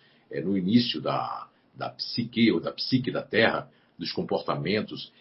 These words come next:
eh, foi necessário seguir algumas regras básicas, até pra que tenha o, no corpo mental, porque imagine você, Douglas, que se os espíritos fizessem a Terra, não, o, o, o, a evolução não dá saltos. Então, veja bem,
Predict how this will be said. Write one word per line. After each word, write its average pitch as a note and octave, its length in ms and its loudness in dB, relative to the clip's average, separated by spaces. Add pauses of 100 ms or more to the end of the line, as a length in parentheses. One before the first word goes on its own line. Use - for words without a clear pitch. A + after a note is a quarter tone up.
(160)
eh, D#2+ 120 -2
foi A#2+ 200 6
necessário A#2+ 580 6
seguir F#2+ 340 2
algumas F2 360 2
regras E2+ 340 -2
básicas, F2+ 580 0 (220)
até F2+ 240 0
pra A#2 200 2
que A#2+ 120 0
tenha A#2 520 2
o, G#2+ 240 2
no G#2+ 160 0
corpo - 300 -2
mental, G2+ 460 4 (200)
porque - 160 4
imagine C3 380 8
você, A#2 360 6
Douglas, F2+ 380 2
que - 200 -4 (220)
se - 160 -2
os A#2 140 4
espíritos - 640 -2
fizessem F#2 540 -2 (400)
a G2 120 0
Terra, A#2 420 4
não, A2 140 -2
o, F2+ 140 -2
o, G2+ 680 -2
o, D2 60 -2
a F2+ 300 2
evolução A#2 560 6
não A#2 140 0
dá A2 120 2
saltos. - 540 -4
Então, F#2+ 240 -2
veja G2+ 240 4
bem, - 200 -6